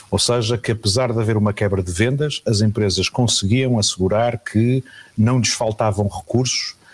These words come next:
para poderem manter as portas abertas. Eu tinha, dizia na altura, é preciso ajudar as empresas a preservar a capacidade produtiva e a proteger o emprego para estarem melhor preparadas para a retoma da economia.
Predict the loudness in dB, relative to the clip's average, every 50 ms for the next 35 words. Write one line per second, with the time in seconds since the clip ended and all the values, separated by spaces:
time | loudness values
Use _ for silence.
0 | -20 -20 _ _ -2 -2 0 0 -2 -2 0 0 0 2 2 2 2 2 2 2
1 | 2 2 0 0 -2 -2 -2 -2 -4 -4 -4 -2 -2 -2 0 -2 -2 -4 -6 -8
2 | -8 -14 -14 -10 -6 -6 -6 -6 -2 0 0 0 0 -2 -2 -2 0 0 2 2
3 | 0 0 -2 -2 -2 -2 0 0 -2 -2 -2 0 0 2 2 0 -2 -6 -12 -14
4 | -14 -14 -8 -4 0 0 2 2 2 2 2 2 2 0 0 0 0 0 0 0
5 | 0 0 0 0 0 0 -2 -4 -4 -4 -4 -2 -2 -2 0 0 0 0 0 0
6 | 0 -2 -4 -6 -6 -4 -4 -2 -2 0 0 -2 -2 -2 -4 -2 0 0 0 0
7 | 0 0 0 0 0 0 0 0 0 -2 -2 -2 0 0 2 2 2 2 2 0
8 | 0 -2 -2 -2 -2 -2 -2 0 0 2 4 4 4 4 2 0 -2 -4 -8 -4
9 | -2 0 2 2 2 0 0 -2 -4 -8 -14 -20 -20 -20 -18 -6 -2 0 2 2
10 | 2 0 0 -2 -2 -2 -4 -4 -4 -4 -2 -2 0 0 0 -2 -2 -4 -6 -4
11 | -6 -6 -4 -6 -8